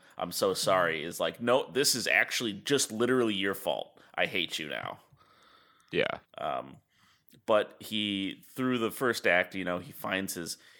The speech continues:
Speaker 1: he makes a little found family of the cast-offs.
Speaker 2: Yeah, and
Speaker 1: the,
Speaker 2: they,
Speaker 1: kinda
Speaker 2: and he,
Speaker 1: scraps it together.
Speaker 2: he finds work, and, and they enjoy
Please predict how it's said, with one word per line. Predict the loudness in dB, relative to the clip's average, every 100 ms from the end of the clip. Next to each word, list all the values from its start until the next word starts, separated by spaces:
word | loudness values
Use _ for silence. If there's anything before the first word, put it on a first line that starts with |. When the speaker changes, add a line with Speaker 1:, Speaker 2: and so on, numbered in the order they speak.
| _
Speaker 1:
he | -8
makes | 0 0 2
a |
little | 2 2 2
found | 2 2 2 -2
family | 2 2 2 -2 -6 -12 _ -2
of | -2 0
the | -4
cast-offs. | 2 2 2 0 -2 -2 -4 -6 -6 -8 _ _ -6
Speaker 2:
Yeah, | 2 4 6
and |
Speaker 1:
the, | 8
Speaker 2:
they, | 8 8 4
Speaker 1:
kinda | 2 4
Speaker 2:
and | 6
he, | 6 6
Speaker 1:
scraps | 6 4 0
it | -6
together. | -2 2 2 0 -4
Speaker 2:
he | 2 0
finds | 4 6 6 2 2
work, | 4 6 4 2
and, | 2 2 2
and | 2 4
they | 6 6
enjoy | 4 4 6 8 6 4